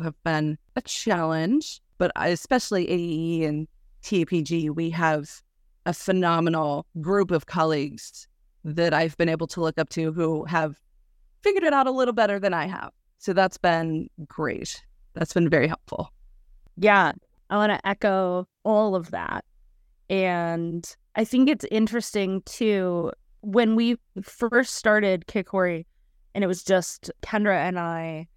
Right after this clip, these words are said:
Speaker 2: There was no end to the workday and start to, like, being at home, because that was also pandemic time. And when <laughs> Kendra and I started the business, she was living in Santiago and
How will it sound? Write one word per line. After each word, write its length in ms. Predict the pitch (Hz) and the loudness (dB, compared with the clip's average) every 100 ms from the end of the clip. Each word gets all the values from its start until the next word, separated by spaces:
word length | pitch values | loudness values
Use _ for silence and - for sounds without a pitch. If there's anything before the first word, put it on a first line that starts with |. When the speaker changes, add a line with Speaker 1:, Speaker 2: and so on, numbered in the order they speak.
| - | -2
Speaker 2:
There 160 | 208 | 0
was 200 | 196 202 | 2 0
no 260 | 208 208 190 - | 2 0 0 -2
end 640 | 185 190 190 190 165 - - _ - | 0 0 0 0 -4 -8 -18 _ -4
to 120 | 208 | -2
the 140 | 185 | 0
workday 720 | 156 165 160 - 143 131 147 - _ _ _ _ _ - | 2 0 0 -2 0 0 -2 -8 _ _ _ _ _ -6
and 520 | 185 180 165 160 143 - | -2 0 0 0 -2 -6
start 640 | - - - 185 170 - - - | -10 -4 2 2 2 -2 -12 -16
to, 260 | - 196 175 | -6 -2 0
like, 300 | 170 160 151 | 2 0 0
being 260 | 180 165 | 0 0
at 140 | 160 - | 0 -2
home, 380 | 160 160 139 139 | -4 -4 -4 -4
because 280 | 170 196 | -4 -2
that 180 | 180 143 | 2 2
was 140 | 202 202 | 2 2
also 500 | 175 175 175 175 165 | 0 0 0 0 -2
pandemic 800 | - 185 180 185 202 240 233 - - | -6 -4 -2 0 2 4 2 -2 -10
time. 600 | - 220 214 208 208 214 - - | -2 0 2 2 2 0 -2 -4
And 280 | 185 180 | -2 0
when 160 | 185 185 | -2 -2
<laughs> 20 | |
Kendra 340 | - 208 247 - | -6 -6 -8 0
and 240 | - 226 | 2 4
I 140 | 214 196 | 2 0
started 480 | - 180 196 202 185 | -2 0 2 0 -2
the 80 | |
business, 320 | 185 170 170 160 | -2 -2 -4 -6
she 160 | - | -2
was 160 | 214 196 | 0 0
living 240 | 190 185 | 0 0
in 80 | 165 | -2
Santiago 760 | - 180 175 170 185 196 196 - _ _ _ 202 | -2 -2 0 0 2 2 0 -4 _ _ _ -4
and 300 | 185 175 | 0 0